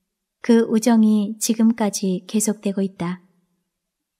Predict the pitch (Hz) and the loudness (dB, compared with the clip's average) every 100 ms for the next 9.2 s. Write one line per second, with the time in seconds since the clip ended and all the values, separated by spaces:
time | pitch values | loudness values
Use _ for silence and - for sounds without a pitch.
0 | _ _ _ _ _ - - 247 247 254 | _ _ _ _ _ -4 2 4 4 2
1 | 233 233 233 220 214 220 208 202 254 214 | 0 0 0 0 2 2 0 0 0 0
2 | 220 214 202 190 190 185 _ _ _ _ | 0 -2 -2 0 0 -4 _ _ _ _
3 | _ - 214 214 214 214 214 214 - 214 | _ -2 0 0 -2 0 0 -2 -2 -2
4 | 214 - _ _ - 196 202 220 214 220 | -2 -10 _ _ -4 0 0 0 2 2
5 | 220 214 196 - 220 220 214 196 196 - | 0 -2 -2 0 2 2 -2 -4 -6 -6
6 | 185 180 180 _ _ _ _ _ _ - | -6 -6 -8 _ _ _ _ _ _ 0
7 | 208 214 208 196 202 196 262 - 220 220 | 0 2 -2 0 0 -2 -6 -2 -2 0
8 | 208 196 190 - 220 208 214 208 190 - | 0 0 -2 -2 0 0 -2 -6 -6 -8
9 | 170 | -10